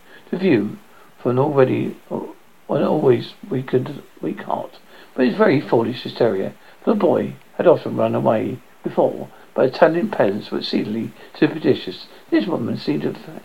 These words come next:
be harassed by omens as by facts. About seven o'clock in the evening, she had died, and her frantic husband had made a frightful scene in his efforts to kill West, whom he widely blamed for not saving her life. Friends had held him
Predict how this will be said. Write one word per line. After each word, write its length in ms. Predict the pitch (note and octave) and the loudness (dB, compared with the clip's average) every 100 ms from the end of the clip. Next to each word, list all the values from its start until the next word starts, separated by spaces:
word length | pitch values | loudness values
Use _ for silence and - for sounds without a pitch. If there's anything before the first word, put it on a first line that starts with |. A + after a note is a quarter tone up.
| - | -14
be 240 | - B2+ - - - - - | -8 -8 -10 -20 -20 -14 2
harassed 260 | D3+ C#3+ | 2 4
by 140 | - A2 | 2 2
omens 500 | D3 C#3+ A2+ G2+ - - | 2 2 -2 -4 -8 -10
as 120 | A2+ - | -12 -6
by 140 | B2 C3+ | -2 -2
facts. 520 | - D3+ - - - - - - | -2 -4 -4 -8 -18 -20 -20 -4
About 240 | - - - | 2 4 2
seven 240 | - F3 | 0 0
o'clock 320 | D#3+ D#3+ - | 2 4 4
in 120 | - B2+ | 2 -2
the 60 | |
evening, 400 | C3 B2+ A#2+ B2+ - - - - | -2 0 -2 -4 -10 -20 -20 -4
she 260 | - A3+ | 4 4
had 140 | G#3 - | 4 4
died, 420 | - G#3 G#3 - - | 4 4 -4 -8 -6
and 80 | F3 | -4
her 60 | D#3+ | 0
frantic 400 | E3+ G3 G3+ D3 | 2 2 0 -2
husband 340 | C3 G#2 G#2 | -4 -4 -6
had 100 | A#2+ | -2
made 320 | F#2 - D2+ - - - | -2 -2 -4 -10 -20 -14
a 40 | - | 2
frightful 360 | - - - | 4 4 -4
scene 340 | - - - - | -2 -2 -2 -2
in 80 | |
his 80 | - | -2
efforts 340 | - C3+ - - | 0 0 -4 -6
to 40 | |
kill 220 | - D#3 | -4 -2
West, 360 | - B2+ A2 - - - - | 0 0 -2 -12 -20 -20 -4
whom 180 | E4 C4+ | 2 4
he 120 | C3 | 4
widely 540 | B2+ - C#3 G3 G#3+ G3+ | 0 -4 4 6 6 2
blamed 400 | - A2+ G#2+ - | 0 -2 -4 -6
for 100 | - | -4
not 220 | G#2+ - - | -2 -2 -6
saving 460 | - D3+ D#3+ - | -2 -2 -2 -6
her 240 | G#3 - - | -8 -8 -6
life. 420 | - - B2+ - - - - - | -4 -6 -6 -12 -20 -20 -20 4
Friends 340 | G#3 C#3+ G#2 | 6 6 0
had 120 | G#2 | -2
held 280 | G#2 C#3+ C3+ | 0 2 2
him 300 | C3 A#2+ C3+ | 2 0 -6